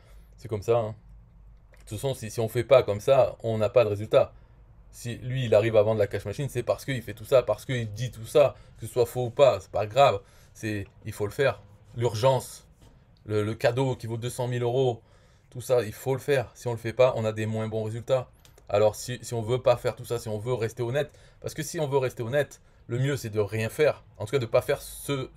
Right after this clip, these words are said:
job-là. Parce que si on veut être honnête, on dit, bon, voilà, euh, comme, comme, un peu comme j'ai dit dans cette vidéo, bien sûr, personne va acheter.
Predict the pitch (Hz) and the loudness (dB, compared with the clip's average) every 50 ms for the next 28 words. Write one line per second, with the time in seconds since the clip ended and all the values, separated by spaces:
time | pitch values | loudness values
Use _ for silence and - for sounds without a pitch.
0 | - 104 131 127 113 120 143 151 135 - - - - - - - 110 - - 131 | -4 0 2 2 4 8 8 6 6 6 0 -10 -20 -20 -14 -12 -10 -8 -8 -8
1 | - - 156 147 135 131 139 135 - - 139 135 131 120 120 117 113 123 123 139 | -4 -2 0 0 2 2 2 2 2 0 -2 0 0 0 -2 -4 -4 -4 0 0
2 | 139 135 139 135 135 139 131 120 113 110 - - - - - - - - 147 139 | 4 6 8 8 10 10 8 6 4 2 0 -6 -14 -20 -20 -20 -4 -2 -2 -2
3 | 131 - 143 139 135 135 127 - 139 - 139 131 110 131 120 117 143 127 117 110 | 0 -2 -2 0 0 -2 -2 -2 -4 -4 -4 -2 -2 -4 -4 -4 -4 -4 -6 -4
4 | - 117 104 107 107 107 120 131 175 180 165 - _ _ _ _ - - _ - | -4 -6 -8 -8 -6 -2 0 2 2 2 2 -2 _ _ _ _ -20 -20 _ -6
5 | 127 135 131 - 175 - - 135 120 - 131 123 113 110 110 117 - - - - | -4 -4 -4 -4 -4 -4 -4 -4 -6 -4 -6 -4 -2 -2 -2 -2 -2 -6 -8 -8
6 | - - | -8 -10